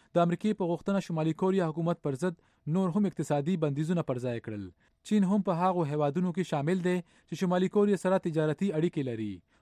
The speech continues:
خو د ملګرو ملتونو بندیزونو وروسته چین هم شمالي کوریا سره تجارتي اړیکې تر ډیره حده کمې کړي. په کال دوه زره شپاړلسم کې شمالي کوریا چین ته صادراتو له وجې یو اعشاریه پنځه بیلیونه ډالر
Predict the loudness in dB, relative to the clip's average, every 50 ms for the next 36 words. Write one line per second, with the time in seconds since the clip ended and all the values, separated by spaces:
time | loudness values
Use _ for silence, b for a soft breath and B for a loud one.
0 | _ -6 -4 -2 0 0 0 0 2 2 2 2 2 0 0 0 0 -2 0 0
1 | 0 0 0 -2 -4 b b b b -2 -2 0 0 0 0 0 0 0 2 2
2 | 0 -2 -2 -4 -8 -4 -2 0 0 0 0 0 0 -2 -2 -2 -2 0 0 0
3 | 0 0 0 2 0 0 0 0 0 0 0 -2 b b b b b b -2 0
4 | 0 2 2 2 0 0 0 0 0 0 0 0 0 0 0 0 -2 _ _ _
5 | -4 -2 -2 0 2 4 4 4 4 2 0 -2 -2 -2 -2 -2 -2 -2 -4 -4
6 | -4 -2 -2 -2 -2 -2 -4 -6 -10 -14 _ _ _ _ -12 -6 -2 0 0 0
7 | 0 0 0 0 0 -2 -4 -6 -4 -4 -4 -4 -4 -4 -4 -4 -4 -4 -2 -2
8 | -2 -2 -2 -2 0 0 0 2 2 2 2 0 0 -4 b b b b b 0
9 | 2 2 2 2 2 0 -2 -4 -8 _ _ _ _ -6 -2 0 0 2 2 4
10 | 4 4 4 4 2 2 2 2 2 0 0 0 2 2 2 2 2 0 -2 -2
11 | -2 0 2 2 0 0 0 -2 -2 -2 0 0 2 2 2 2 0 2 0 0
12 | 0 0 0 0 0 0 0 -2 -2